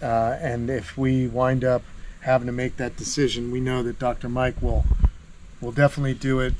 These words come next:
in the most humane way possible. But it's, it's hard to make that kind of decision with an animal you love.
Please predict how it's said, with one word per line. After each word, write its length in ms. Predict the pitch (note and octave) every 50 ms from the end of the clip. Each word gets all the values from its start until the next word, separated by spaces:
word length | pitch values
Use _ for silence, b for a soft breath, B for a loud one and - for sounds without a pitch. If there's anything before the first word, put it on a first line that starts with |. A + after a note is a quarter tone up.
| - - -
in 140 | C#3+ A#2+ A#2+
the 80 | B2
most 260 | B2 B2 B2 A#2 - -
humane 420 | - C3+ B2+ C3 C3 C3 B2+ B2+
way 140 | B2 A#2+ A#2+
possible. 720 | A#2 A#2+ B2 B2 B2 B2 - - - G#2 G#2 G#2+ G#2+ - - B B B B B B B B B - -
But 240 | B2+ A#2+ A#2 A2+ G#2+ - - -
it's, 380 | - C3+ - - - - -
it's 200 | - - D3 -
hard 340 | - - C3+ C#3 C#3 C3+ -
to 180 | - C3 B2 A2
make 320 | G#2+ A2 B2+ C3 B2+ -
that 160 | - B2 A#2
kind 220 | - - C3 B2+ A#2
of 80 | A2+
decision 480 | A2 A2 G#2 - - B2 A2+ A2 A#2 A#2+
with 100 | A#2 G#2+
an 80 | A2+ A#2+
animal 400 | B2 B2 A#2+ A#2+ A#2+ A#2 A2+ A2+
you 100 | A2+ A2+
love. 320 | B2 B2+ B2 B2 -